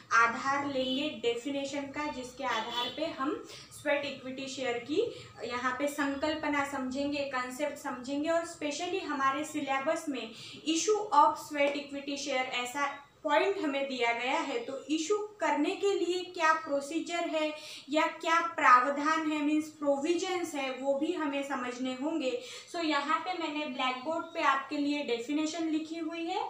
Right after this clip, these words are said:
और issue of sweat equity share की जो conditions है, जिसको हम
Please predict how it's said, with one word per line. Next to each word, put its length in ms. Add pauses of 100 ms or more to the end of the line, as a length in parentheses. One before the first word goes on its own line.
(320)
और 260 (100)
issue 260
of 220
sweat 300
equity 360
share 280
की 120
जो 120 (120)
conditions 640
है, 160
जिसको 280
हम 120